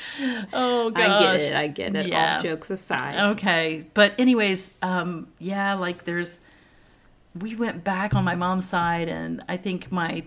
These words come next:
Speaker 1: twelfth great-grandfather was the Lord Mayor of London. His name was Leonard Holliday. So I don't know. Maybe I
Speaker 2: Ooh.
Speaker 1: should have gone to the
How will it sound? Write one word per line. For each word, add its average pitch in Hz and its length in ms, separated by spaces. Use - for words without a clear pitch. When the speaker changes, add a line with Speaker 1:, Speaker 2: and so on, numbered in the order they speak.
Speaker 1:
twelfth 165 580
great-grandfather 165 960
was 156 480
the 170 200
Lord 165 360
Mayor 147 300
of 143 160
London. 151 760
His 170 240
name 156 240
was 147 240
Leonard 165 340
Holliday. - 1120
So - 140
I 302 80
don't 294 100
know. 220 60
Maybe 311 260
I 269 60
Speaker 2:
Ooh. - 20
Speaker 1:
should 262 180
have 214 120
gone 190 280
to 160 420
the 147 540